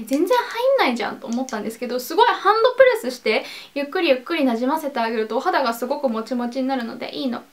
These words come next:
いいかなと思いました。はい。どうだろうね。ランコムと、まあ、うーん、正直今そんなにまだ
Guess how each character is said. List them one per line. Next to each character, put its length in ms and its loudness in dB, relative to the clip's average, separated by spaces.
い 100 -6
い 40 -6
か 100 2
な 120 4
と 100 -4
思 200 -6
い 60 -12
ま 180 -10
し 60 -18
た。 100 4
は 200 2
い。 120 -8
ど 60 -2
う 80 2
だ 140 4
ろ 100 -4
う 60 -4
ね。 200 -8
ラ 100 4
ン 20 -16
コ 140 4
ム 160 0
と、 160 -4
ま 240 4
あ、 100 -12
う 40 -2
ー 600 2
ん、 40 -6
正 120 2
直 340 4
今 200 2
そ 140 0
ん 60 2
な 100 2
に 120 4
ま 100 0
だ 100 0